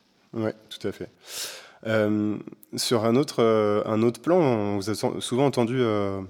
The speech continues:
ou, ou lu d'ailleurs regretter l'exclusion de pas mal de vignerons et, et de vigneronnes des A O P, parce que c'est des, des cahiers des charges qui sont assez complexes et, et parfois avec des, des petites lignes un petit peu, euh, curieuses, euh, voire un peu, euh,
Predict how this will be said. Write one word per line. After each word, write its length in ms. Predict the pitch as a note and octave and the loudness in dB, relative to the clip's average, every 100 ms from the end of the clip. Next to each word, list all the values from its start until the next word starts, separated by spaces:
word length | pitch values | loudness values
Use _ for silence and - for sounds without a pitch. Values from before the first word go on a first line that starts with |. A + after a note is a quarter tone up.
| - - | -16 -12
ou, 180 | G#2+ G#2+ | -4 -2
ou 120 | A2+ G#2+ | -2 -4
lu 160 | C3 | -2
d'ailleurs 300 | A#2+ A2 A#2+ | 0 2 2
regretter 480 | G2+ G#2 A2+ A#2 C#3 | 0 0 0 0 0
l'exclusion 460 | B2 - A#2 C3 B2+ | -2 -4 -4 -2 -2
de 180 | G#2+ | -4
pas 240 | G#2 - A#2+ | -6 0 2
mal 120 | B2+ | 4
de 100 | A#2 | 2
vignerons 540 | G#2 A#2 A2+ A2 B2+ | 0 2 2 2 2
et, 280 | A2+ G#2 G2+ - - - - - | 0 -2 -4 -8 -10 -10 -12 -8
et 80 | A2+ | -4
de 80 | G#2 | -2
vigneronnes 480 | A2 A2 G#2+ C3 A2+ | 2 2 4 2 2
des 380 | G#2 G2+ F#2 | 2 2 2
A 60 | A2 | 2
O 60 | A#2 | 2
P, 300 | D3+ D3 D3 | 2 0 0
parce 160 | G#2 | -4
que 100 | - | -6
c'est 140 | - G2+ | -8 -6
des, 220 | G2 G2 | -6 -6
des 100 | G2 | -4
cahiers 160 | G#2+ | -4
des 60 | G2+ | -2
charges 200 | - A#2 | -4 -6
qui 100 | - | -6
sont 120 | - | -4
assez 220 | G2+ - | -2 -2
complexes 520 | G#2 A2 A#2 A#2+ B2 - | -2 -2 2 2 0 -2
et, 280 | G2+ F#2+ F2+ - - | -4 -4 -6 -10 -8
et 100 | G2 | -6
parfois 340 | - G#2 B2 | -2 -2 0
avec 120 | A#2 G2 | -4 -2
des, 160 | G2 | -6
des 140 | F#2 F#2+ | -4 -8
petites 260 | - G#2 | -8 -8
lignes 180 | A#2 A2 | -4 -4
un 60 | G2 | -6
petit 160 | - | -10
peu, 120 | - | -8
euh, 200 | A2+ G2+ | -4 -4
curieuses, 440 | G2 G#2+ G2+ A2+ G#2 | -4 -4 -2 -2 -4
euh, 160 | F#2 F2+ | -8 -6
voire 200 | G2 F2+ | -6 -6
un 80 | F2+ | -8
peu, 120 | G#2+ | -10
euh, 240 | G2 F2+ | -8 -8